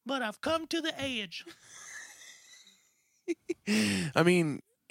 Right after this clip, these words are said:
Speaker 2: you don't just mess with somebody's bacon, bro.
Speaker 1: You don't mess with anybody's bacon. But anyways, yes.
Speaker 2: Bacon's
Speaker 1: Sorry.
Speaker 2: good,
Speaker 1: All that
Speaker 2: dude.
Speaker 1: to say, yes, The Exorcism was one of the movies that pushed people back to church.
Speaker 2: The Exorcist.
Speaker 1: Exorcist. It's
Speaker 2: That's
Speaker 1: something that
Speaker 2: weird.
Speaker 1: pushed people back to church.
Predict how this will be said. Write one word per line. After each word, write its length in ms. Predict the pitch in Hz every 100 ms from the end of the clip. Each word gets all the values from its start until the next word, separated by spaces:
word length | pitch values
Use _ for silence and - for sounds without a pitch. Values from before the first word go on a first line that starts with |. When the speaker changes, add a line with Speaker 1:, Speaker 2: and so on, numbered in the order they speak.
| -
Speaker 2:
you 80 |
don't 140 | 208 240
just 100 | 185
mess 180 | 214 180
with 100 | 175
somebody's 280 | 185 143
bacon, 300 | 127 165 180
bro. 200 | - - -
Speaker 1:
You 100 | 170
don't 120 | 185
mess 140 | 190
with 80 | 170
anybody's 300 | 180 175 170
bacon. 320 | 156 170 156
But 60 | 156
anyways, 300 | 190 180 165
yes. 260 | 170 151 - - -
Speaker 2:
Bacon's 260 | 143 170 -
Speaker 1:
Sorry. 140 | 143
Speaker 2:
good, 20 | 160
Speaker 1:
All 80 |
that 100 | 185
Speaker 2:
dude. 60 | 139
Speaker 1:
to 60 | -
say, 340 | - 175 156 - _ _ _ _ _
yes, 380 | 185 175 151 -
The 100 | 175
Exorcism 440 | 170 143 175 170 165
was 100 | 160
one 100 | 165
of 40 |
the 60 | 165
movies 260 | 165 160
that 80 | 156
pushed 200 | 160 160
people 160 | 165 156
back 160 | 156
to 60 | -
church. 260 | - 147
Speaker 2:
The 80 | -
Exorcist. 680 | 131 - 143 - 90 - - - -
Speaker 1:
Exorcist. 580 | 170 143 - 147 - - _ _ _ _ _ _ _ _ _ _ _ _ -
It's 140 | 165
Speaker 2:
That's 160 | 185 175
Speaker 1:
something 60 | 170
that 40 |
Speaker 2:
weird. 100 | 165 170
Speaker 1:
pushed 120 | 156
people 180 | 175 165
back 160 | 165
to 60 | -
church. 320 | - 156 -